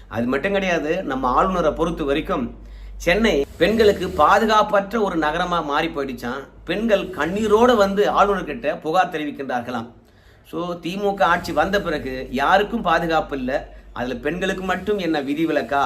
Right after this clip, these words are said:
அப்படின்னு தான் எல்லாருடைய கருத்தாகவும் இருக்குதுங்க. அப்புறம் அண்ணா பல்கலைக்கழக விஷயம், அண்ணா பல்கலைக்கழக விஷயம் என்று சொன்னமே,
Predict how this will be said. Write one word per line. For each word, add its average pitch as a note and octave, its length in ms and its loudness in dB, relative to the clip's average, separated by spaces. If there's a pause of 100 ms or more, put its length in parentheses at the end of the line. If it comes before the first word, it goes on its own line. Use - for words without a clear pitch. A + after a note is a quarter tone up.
(200)
அப்படின்னு A#2+ 360 -2
தான் B2+ 220 -2 (200)
எல்லாருடைய E3 560 2
கருத்தாகவும் C#3+ 640 -2
இருக்குதுங்க. B2 540 -4 (680)
அப்புறம் E3 380 0 (120)
அண்ணா E3 320 0
பல்கலைக்கழக D#3+ 680 -2
விஷயம், D3 360 -4
அண்ணா D#3 300 2
பல்கலைக்கழக D3+ 640 0
விஷயம் C#3+ 280 -4
என்று C3+ 140 -6
சொன்னமே, C3+ 380 -4